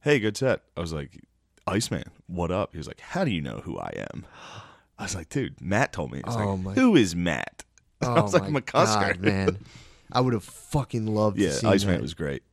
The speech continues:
Speaker 1: He was
Speaker 2: I
Speaker 1: wearing,
Speaker 2: gotta,
Speaker 1: like, a
Speaker 2: I should text
Speaker 1: Grinch, <laughs>
Speaker 2: him.
Speaker 1: he was wearing, like, a Grinch t-shirt. <laughs>
Speaker 2: I guess one of his
Speaker 1: He
Speaker 2: cousins,
Speaker 1: rules.
Speaker 2: one of his cousins must be a dog.
Speaker 1: Really?
Speaker 2: So, yeah, 'cause they, that's, I
Speaker 1: I
Speaker 2: think
Speaker 1: thought they, I thought he was your cousin.
Speaker 2: No, he's Bert's cousin.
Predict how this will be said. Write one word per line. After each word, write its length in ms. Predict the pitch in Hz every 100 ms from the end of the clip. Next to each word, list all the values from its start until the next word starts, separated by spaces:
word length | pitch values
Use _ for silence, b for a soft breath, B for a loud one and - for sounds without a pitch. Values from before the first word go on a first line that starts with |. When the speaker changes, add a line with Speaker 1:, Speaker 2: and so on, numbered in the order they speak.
| _
Speaker 1:
He 40 | 104
was 80 | 95
Speaker 2:
I 40 |
Speaker 1:
wearing, 120 | 98 95
Speaker 2:
gotta, 160 | 101
Speaker 1:
like, 80 | 113
a 120 | 104
Speaker 2:
I 40 | 107
should 200 | 107 -
text 0 |
Speaker 1:
Grinch, 80 | -
<laughs> 60 |
Speaker 2:
him. 0 |
Speaker 1:
he 60 | 214
was 120 | -
wearing, 160 | 220 202
like, 180 | -
a 60 | 180 - 143
Grinch 320 | - 156 - -
t-shirt. 800 | - 147 - - - - 156 - 127 - - - - - - - - - 151 165 B B B B
<laughs> 40 |
Speaker 2:
I 40 | 120
guess 220 | 190 220
one 140 | 160
of 60 | 226
his 100 | 180
Speaker 1:
He 100 | -
Speaker 2:
cousins, 220 | 110 151
Speaker 1:
rules. 360 | 98 98 - -
Speaker 2:
one 120 | 131 190
of 40 |
his 120 | 190
cousins 400 | - 147 151 117
must 220 | 113 104 -
be 120 | 104
a 40 |
dog. 380 | 95 110 90 - - _ _ _ _ _ _ _ _ _ _ -
Speaker 1:
Really? 360 | 95 113 101
Speaker 2:
So, 140 | - 117
yeah, 360 | 123 127 117
'cause 140 | 92 107
they, 260 | 127 139 107
that's, 360 | 131 139 - - -
I 60 |
Speaker 1:
I 20 |
Speaker 2:
think 100 | 143 233
Speaker 1:
thought 120 | 160
they, 140 | 131 -
I 80 |
thought 200 | 147 156
he 180 | 98 127
was 200 | 123 92
your 160 | 87 120
cousin. 400 | - 65 - - - _ _ _ _ -
Speaker 2:
No, 280 | 120 127 113
he's 180 | 123 113
Bert's 320 | 117 123 -
cousin. 340 | 101 101 117